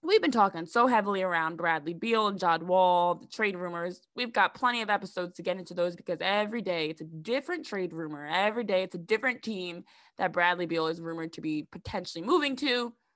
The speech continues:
So we've got plenty of time for speculation and hypotheticals around that. But looking at Troy <laughs> Brown Junior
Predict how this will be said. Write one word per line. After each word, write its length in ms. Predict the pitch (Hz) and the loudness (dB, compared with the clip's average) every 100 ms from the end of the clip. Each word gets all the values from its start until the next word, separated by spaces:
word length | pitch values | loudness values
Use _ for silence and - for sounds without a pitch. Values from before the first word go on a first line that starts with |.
| _ _ - | _ _ -2
So 100 | 254 | 0
we've 260 | 277 254 | 0 0
got 240 | 254 214 - | 4 2 2
plenty 240 | 294 294 | 0 0
of 80 | - | 2
time 260 | 254 226 | 2 2
for 160 | - 190 | 2 -4
speculation 640 | 196 - 247 214 196 190 190 | 0 0 0 0 -2 -4 -10
and 120 | 180 | -8
hypotheticals 720 | 180 - - 170 160 165 160 | -10 -8 -4 -4 -2 -4 -4
around 240 | 147 120 | -6 -6
that. 180 | 95 78 - _ - - | -4 -6 -8 _ -20 -4
But 80 | - | 2
looking 240 | 440 392 | 2 4
at 160 | 370 254 | 4 4
Troy 180 | 339 320 | 2 4
<laughs> 20 | |
Brown 280 | 311 247 240 | 6 6 4
Junior 560 | 254 277 254 175 127 | 2 0 0 -2 -2